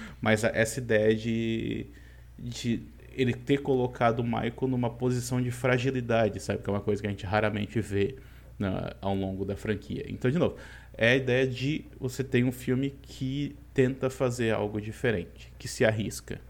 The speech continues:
E eu, pessoalmente, prefiro muito mais um filme que se arrisca e até erra, se for o caso, do que um que não se arrisca. Que pra mim,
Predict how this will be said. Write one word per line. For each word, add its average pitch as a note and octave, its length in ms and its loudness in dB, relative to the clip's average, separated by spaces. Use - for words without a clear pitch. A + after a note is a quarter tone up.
E G#2+ 120 2
eu, A#2 140 4
pessoalmente, A2 540 -4
prefiro G#2+ 340 -2
muito G#2 240 -4
mais G2 180 -2
um G2 60 -4
filme G2+ 220 -6
que - 60 -12
se - 80 -4
arrisca G2 400 -4
e G#2+ 80 2
até F#2+ 300 0
erra, A#2 300 4
se - 100 -14
for G#2 160 -2
o - 20 -2
caso, - 300 -2
do A#2+ 100 -2
que A#2+ 140 0
um A2+ 140 0
que A#2 160 -6
não A2 180 0
se B2+ 140 0
arrisca. A#2 340 0
Que - 120 -8
pra A2+ 180 6
mim, A#2 340 4